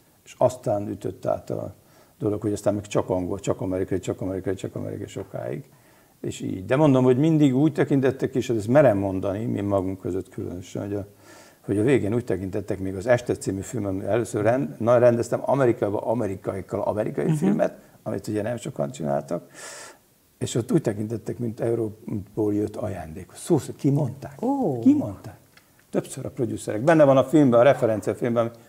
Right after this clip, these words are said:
Speaker 1: amit a filmmel együtt adnak ki, hogy akkor, hogy jött nekünk a, a Lajos, mint európai ajándék. Többször megkaptam.
Speaker 2: Hát azért ezek, hogy
Speaker 1: Azért ez jó van.
Speaker 2: elég,
Speaker 1: Ez
Speaker 2: eléggé
Speaker 1: jó,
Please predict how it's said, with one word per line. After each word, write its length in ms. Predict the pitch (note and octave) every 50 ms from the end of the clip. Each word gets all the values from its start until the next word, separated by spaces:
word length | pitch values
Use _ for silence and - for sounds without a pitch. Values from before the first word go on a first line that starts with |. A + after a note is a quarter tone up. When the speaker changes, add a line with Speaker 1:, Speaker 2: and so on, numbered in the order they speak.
| - -
Speaker 1:
amit 160 | B2 G#2+ -
a 40 | B2+
filmmel 300 | - E3 C#3+ A#2+ A2+ A2+
együtt 220 | A2 G#2+ A2 G#2
adnak 280 | - G#2+ G2+ G#2 G#2 G2+
ki, 220 | - C3 A#2 - - - - - - _ -
hogy 120 | C3+ A2+
akkor, 240 | A#2 A2+ A#2 B2 B2
hogy 100 | A#2+ B2
jött 160 | B2 B2 -
nekünk 420 | - F#2+ F2+ - - F#2+ F#2+ F2+ -
a, 360 | B2 - A2 A2+ - - G#2+
a 60 | G#2+
Lajos, 380 | A2 G#2 G#2 G#2+ G2 - - - - - A2+
mint 200 | G2 F#2+ F#2+ F#2+
európai 440 | G#2+ G2 F#2+ G2 G2 F2+ - G2+ G2 G2
ajándék. 560 | F#2+ F#2 F2 E2+ E2+ - F#2+ F#2+ - _ _ _ _ _
Többször 400 | - - - - - - - -
megkaptam. 640 | G1+ G1+ - - _ _ - - _ _ - - - - _ _ _
Speaker 2:
Hát 160 | - C4+ C4
azért 240 | C#4+ C#4 B3 C4+ C4+
ezek, 420 | B3 A3+ F#3+ A3+ G#3 - - - -
hogy 160 | - F#3+ - -
Speaker 1:
Azért 200 | B3+ E4 E4+ E4+
ez 160 | E4+ D4 G#3+
jó 160 | D#4 D4 B3
van. 120 | A#3 A3+ G#3+
Speaker 2:
elég, 300 | A#3+ A3+ G#3+ G#3 A3+ G3+ -
Speaker 1:
Ez 80 | F#3+ F3 - - - -
Speaker 2:
eléggé 360 | - G#3 F#3+ F#3 F3+ E3 C3+
Speaker 1:
jó, 160 | - C3 A#2+